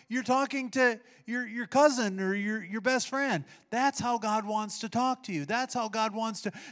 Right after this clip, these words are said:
to have that intimacy with you. He tells us to call him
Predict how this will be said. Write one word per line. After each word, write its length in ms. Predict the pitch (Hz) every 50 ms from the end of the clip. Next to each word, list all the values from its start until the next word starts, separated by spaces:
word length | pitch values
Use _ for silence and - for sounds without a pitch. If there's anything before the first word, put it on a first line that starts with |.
| - _
to 120 | - 247
have 200 | 214 208 226 226 190
that 160 | 185 180 156
intimacy 800 | 185 240 277 285 - - 262 220 196 180 151 - - 165 135 123
with 300 | 117 117 113 107 - -
you. 160 | 117 110 107 107 _ _ _ _ _ _ _ _ _ _ _ _
He 120 | - 202 175
tells 420 | - - 277 277 285 302 285 -
us 200 | 262 220 - - -
to 100 | 190 175
call 420 | - - - 233 240 247 240 226
him 180 | 190 143 139